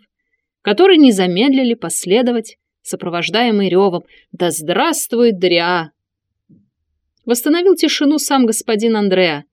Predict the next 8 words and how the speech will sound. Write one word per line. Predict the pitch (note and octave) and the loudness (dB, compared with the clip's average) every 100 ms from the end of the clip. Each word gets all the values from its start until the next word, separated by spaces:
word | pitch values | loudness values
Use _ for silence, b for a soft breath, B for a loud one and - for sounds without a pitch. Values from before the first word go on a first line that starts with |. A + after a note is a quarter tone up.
| _ _ _ _ | _ _ _ _
повелительно | G3+ F#3+ A#3 A#3 G#3+ G3 | 2 4 4 2 0 -2
подняв | F#3 G#3 G3 G3+ G3 | 0 2 2 -2 -2
руку, | F#3 D#3+ C#3+ - _ _ _ _ _ | -2 -2 -12 -20 _ _ _ _ _
и | F3 | -4
Оттавиано | F3+ F#3+ G3+ G#3+ F#3+ | 0 2 2 0 -2
Фригоза | - F3 E3+ C4 A#3+ | -4 -2 0 2 0
смог | A#3 - E3+ F3+ | -2 -6 -8 -8
продолжить. | - E3+ D#3 D3 C#3 - - | -8 -10 -8 -10 -12 -14 -20